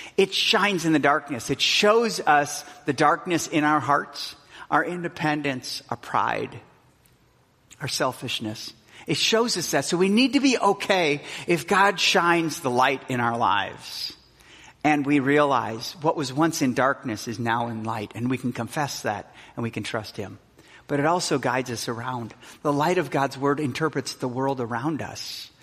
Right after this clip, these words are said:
And so as we look into God's word and it explains the reality of rebellion in the hearts of humanity against God, it helps us understand what's happening in the world. Do you see what's happening in the world? This is, I mean,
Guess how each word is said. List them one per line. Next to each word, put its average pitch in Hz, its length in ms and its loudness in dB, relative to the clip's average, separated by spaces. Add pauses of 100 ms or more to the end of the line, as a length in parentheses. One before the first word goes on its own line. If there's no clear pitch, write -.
(320)
And 143 80 -4
so 180 140 2
as 156 100 0
we 165 140 4
look 190 280 2
into 165 160 2
God's 135 340 -2
word 151 280 2
and 127 160 -2
it 120 40 0
explains 160 800 -2
the 139 80 -2
reality 123 640 0
of 107 120 -8
rebellion 123 640 -2
in 113 80 -4
the 110 60 -2
hearts 131 360 -4
of - 140 -10
humanity 110 640 -8 (240)
against 139 480 -4
God, 135 320 -2
it 131 80 -2
helps 170 320 -4
us 220 140 -6
understand 175 680 -6
what's - 140 -10
happening 165 460 -6
in 175 100 -10
the 202 60 -4
world. 240 380 -6 (1600)
Do 285 80 6
you 330 80 6
see - 240 6
what's 294 180 2
happening 220 400 2
in 226 80 2
the 214 80 4
world? 220 320 6
This 240 180 4
is, 220 160 0 (140)
I - 60 6
mean, 233 200 0